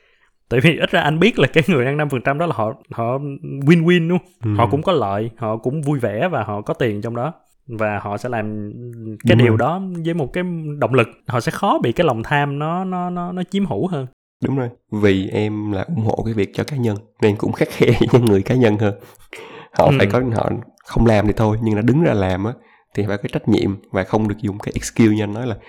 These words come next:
Speaker 2: "Tôi đã
Speaker 1: Ừ,
Speaker 2: không có
Speaker 1: tự
Speaker 2: tốt,
Speaker 1: nguyện rồi.
Speaker 2: tự nguyện rồi cái kiểu", không có được. Anh đã đứng ra làm <laughs> thì anh phải chịu trách nhiệm cái đó.
Speaker 1: Đúng, tại vì, tại vì đánh đổi lại là họ cũng sẽ có niềm vui.
Speaker 2: Ừ.
Speaker 1: Họ có niềm vui từ cái danh tiếng, họ có thể có niềm vui từ, từ chính trong bản thân của họ, không biết được.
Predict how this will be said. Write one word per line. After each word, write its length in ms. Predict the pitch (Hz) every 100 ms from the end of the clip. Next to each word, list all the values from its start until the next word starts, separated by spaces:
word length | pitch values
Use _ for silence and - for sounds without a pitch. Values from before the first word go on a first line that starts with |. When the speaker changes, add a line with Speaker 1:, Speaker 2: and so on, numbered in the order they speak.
| - - -
Speaker 2:
"Tôi 100 | 110
đã 80 | 113
Speaker 1:
Ừ, 140 | 117 117
Speaker 2:
không 220 | 113 113
có 120 | 123
Speaker 1:
tự 80 | 113
Speaker 2:
tốt, 60 | 113
Speaker 1:
nguyện 400 | 101 98 104 117
rồi. 80 | 110
Speaker 2:
tự 100 | 101
nguyện 360 | 101 90 98
rồi 100 | 101
cái 80 | 101
kiểu", 160 | - 107
không 180 | 107 107
có 60 |
được. 280 | 110 98 -
Anh 200 | - 110
đã 60 | 107
đứng 160 | 120
ra 80 | 143
làm 240 | 101 98
<laughs> 0 |
thì 60 | 98
anh 100 | 107
phải 100 | 107
chịu 140 | - -
trách 140 | -
nhiệm 120 | 107 -
cái 100 | 120
đó. 60 | 131 - _ _
Speaker 1:
Đúng, 140 | 165 226
tại 100 | 131
vì, 200 | 131 127 123
tại 80 | 120
vì 120 | 127
đánh 180 | 143 214
đổi 220 | 110 170
lại 200 | 127 107
là 320 | 110 104 120 -
họ 160 | 107
cũng 140 | 98 135
sẽ 80 |
có 100 | -
niềm 140 | 180 117
vui. 200 | 127 120 - -
Speaker 2:
Ừ. 60 | 113 107 110 113 _
Speaker 1:
Họ 160 | - 107
có 200 | 165 165
niềm 500 | 147 139 127 117 104
vui 280 | 131 127 123
từ 200 | 104 101
cái 120 | 131
danh 160 | 147 139
tiếng, 380 | 160 180 247 233
họ 140 | 123
có 100 | 131
thể 100 | 139
có 120 | 127
niềm 160 | 151 110
vui 220 | 120 131 135
từ, 220 | 117 101
từ 160 | 107
chính 320 | 110 170 214 240 - -
trong 140 | 156
bản 120 | 143 170
thân 200 | 185 165
của 100 | 190
họ, 180 | 104
không 160 | - 175
biết 120 | 208
được. 140 | 220